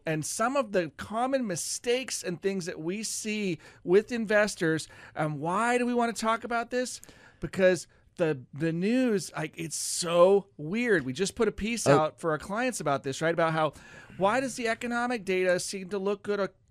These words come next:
Speaker 1: good on paper in some ways, other ways not so much, and yet we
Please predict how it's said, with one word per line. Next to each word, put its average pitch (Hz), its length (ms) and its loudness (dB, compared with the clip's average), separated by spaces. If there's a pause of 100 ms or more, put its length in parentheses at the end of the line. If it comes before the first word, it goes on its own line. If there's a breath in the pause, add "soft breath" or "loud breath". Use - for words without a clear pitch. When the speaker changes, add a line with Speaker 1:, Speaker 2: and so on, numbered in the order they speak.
(260)
Speaker 1:
good 220 120 0
on 190 160 2
paper 160 640 2
in 156 140 -4
some 208 300 -2 (160)
ways, 147 420 -2 (240 loud breath)
other 214 180 4
ways 190 240 0
not 202 220 -4
so 175 120 -8
much, 143 220 -4
and 170 100 -6
yet 185 160 0
we 180 200 -6